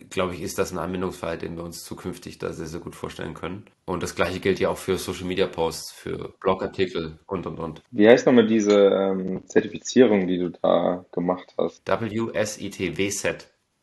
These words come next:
Speaker 1: Wine and Spirits Education Trust.
Speaker 2: Hab ich schon mal gelesen, hast recht.
Speaker 1: Fragst du gerade Chat G P T etwas?
Speaker 2: Ja,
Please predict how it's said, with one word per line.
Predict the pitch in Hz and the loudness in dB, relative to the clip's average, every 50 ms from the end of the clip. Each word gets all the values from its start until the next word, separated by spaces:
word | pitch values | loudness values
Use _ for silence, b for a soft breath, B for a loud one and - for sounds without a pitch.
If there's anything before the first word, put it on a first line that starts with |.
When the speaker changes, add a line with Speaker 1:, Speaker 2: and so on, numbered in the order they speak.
| _ _ _ _ _ _ _ _ _ | _ _ _ _ _ _ _ _ _
Speaker 1:
Wine | - 92 98 113 123 131 131 127 | 0 2 4 4 2 0 -2 -6
and | - 95 | -10 -12
Spirits | - - - 107 104 104 104 104 104 - | -12 -8 -4 -4 -2 -2 -2 -4 -6 -10
Education | - - 82 82 85 - - - 85 85 - - - - | -12 -12 -10 -10 -10 -10 -8 -8 -8 -8 -10 -14 -18 -16
Trust. | - 85 82 80 - | -12 -10 -2 4 6
Speaker 2:
Hab | 113 135 | 8 8
ich | 147 - | 8 6
schon | - 135 123 | 4 4 6
mal | 123 117 | 6 6
gelesen, | 107 110 104 101 95 87 90 90 92 | 6 4 2 2 0 -2 -4 -8 -8
hast | 98 98 95 - - | -8 -8 -8 -8 -8
recht. | - - - - _ | -10 -10 -10 -10 _
Speaker 1:
Fragst | - - 98 98 - - | -6 -2 -2 0 0 -2
du | 104 90 | -4 -2
gerade | 82 82 85 82 78 | -2 -2 -2 -2 -4
Chat | - - 87 85 - | -6 -8 -8 -6 -8
G | - 90 | -10 -12
P | 80 - | -12 -14
T | - - - 90 87 | -16 -12 -10 -10 -10
etwas? | 85 - - 127 131 123 101 | -10 -8 -2 0 0 2 4
Speaker 2:
Ja, | 101 92 95 120 147 170 175 - | 4 6 6 4 4 0 -2 -4